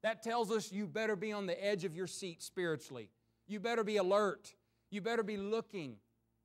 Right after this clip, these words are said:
because Satan's there. He's ready to pounce. Let me give you a real, uh, example of this that I, we may not think about. In Matthew chapter sixteen, real quick. Matthew chapter sixteen, you know this story is where Jesus announces he's gonna build his church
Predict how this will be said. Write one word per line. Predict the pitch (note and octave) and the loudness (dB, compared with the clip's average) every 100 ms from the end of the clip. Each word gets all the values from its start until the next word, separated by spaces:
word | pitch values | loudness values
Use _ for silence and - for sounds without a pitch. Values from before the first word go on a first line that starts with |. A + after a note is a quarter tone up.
| _ _ _ _ _ | _ _ _ _ _
because | - D3+ F#3 | -10 -2 -2
Satan's | - G#3 G#3 F3 | 2 2 2 0
there. | D3 F3+ D3 | 0 2 2
He's | E3+ | 0
ready | D3+ F#3 E3+ | 0 0 -2
to | |
pounce. | C#3+ E3 C#3+ B2+ - - _ - | -4 -6 -4 -6 -12 -20 _ -4
Let | G#3+ | -2
me | |
give | G#3+ G3+ | -2 -2
you | F#3 | 0
a | E3+ | 0
real, | F3+ F3+ D#3 C#3 _ _ _ - - _ _ _ - | 2 2 0 -6 _ _ _ -20 -20 _ _ _ -12
uh, | G#3 - | -12 -10
example | E3 C#3 E3+ F3 E3 | -8 -2 -2 -2 -4
of | C3+ | -2
this | D3+ | -4
that | D#3+ | -2
I, | C#3+ E3 | -2 -2
we | D#3+ | -4
may | D#3 | -2
not | D3+ C#3 | -2 -2
think | E3+ D#3+ | -6 -6
about. | B2 A#2+ A#2 _ _ | -2 -2 -4 _ _
In | D#3+ | -6
Matthew | D#3+ G3 G3 F#3 | -2 -2 -4 -6
chapter | G#3 F#3 E3 | -4 -4 -6
sixteen, | - F#3 - F3+ C3+ A#2 | -6 -6 -6 -6 -4 -4
real | E3+ | -6
quick. | - C3 A2 _ _ _ _ _ _ _ | -4 -6 -6 _ _ _ _ _ _ _
Matthew | D#3+ A#3 A#3 | -2 -2 -2
chapter | - A3+ G#3 F#3 | -2 0 -2 -4
sixteen, | - G#3 - F#3+ D3 A#2 | -4 -4 -4 -4 -4 -2
you | F3 | -2
know | G#3 G#3+ | 0 2
this | F#3 - | 0 -2
story | - F#3+ G3 F#3+ | 0 4 6 4
is | |
where | D#3+ E3 D3+ - _ B2+ | 2 2 2 -2 _ -6
Jesus | C3+ G#3+ F#3+ F#3+ | 0 2 2 0
announces | F#3 F#3 G3 G3+ F#3 | 0 0 0 -2 -4
he's | F#3 | -4
gonna | D#3 E3+ | -2 -2
build | D#3+ G3 | 2 2
his | F3 D#3 | 2 0
church | - A3 A#3 - - | 0 0 0 -4 -16